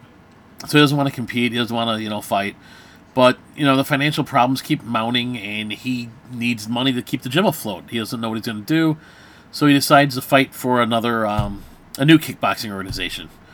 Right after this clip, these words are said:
And this one, of course, is run by a crooked promoter 'cause it's a martial arts film from the eighties and nineties, and they, the organizations were always run by crooked promoters. So,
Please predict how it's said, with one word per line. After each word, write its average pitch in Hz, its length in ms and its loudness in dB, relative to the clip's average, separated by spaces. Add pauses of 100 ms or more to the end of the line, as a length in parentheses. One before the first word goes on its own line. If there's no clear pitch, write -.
(380)
And 127 180 0
this 135 120 -2
one, 143 160 2
of 127 160 -4
course, 127 240 0
is 113 80 -4
run 113 140 -2
by 107 100 2
a - 60 -4
crooked 120 260 -4
promoter 135 400 0
'cause 123 140 -8
it's 113 180 -6
a 107 80 -4
martial 110 320 -2
arts 135 220 2
film 131 140 -2
from 113 140 -10
the 107 180 -6
eighties 110 220 -4
and 101 120 -12
nineties, 185 500 -2 (340)
and 143 340 0
they, 131 220 2 (320)
the 127 180 2
organizations 120 640 -2
were 123 140 -4
always 151 320 2
run 123 240 -2
by 104 480 -2 (1400)
crooked 123 280 -4
promoters. 151 500 0 (2000)
So, 185 420 4